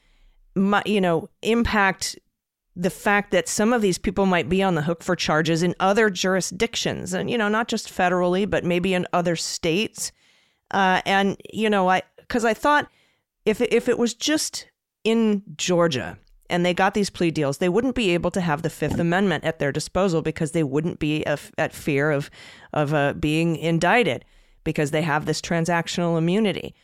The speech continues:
But they could be on the hook elsewhere. So does that mean that when they testify in these proceedings, as they,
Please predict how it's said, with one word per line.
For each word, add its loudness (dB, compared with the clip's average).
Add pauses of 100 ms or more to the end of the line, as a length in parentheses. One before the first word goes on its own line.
(240)
But -2 (160)
they 2
could -2
be 2
on 4
the 4
hook 0
elsewhere. 0
So -4
does -2
that 2
mean 0 (380)
that 0
when 2
they 4
testify 0
in 0
these 0
proceedings, 0
as -2
they, 0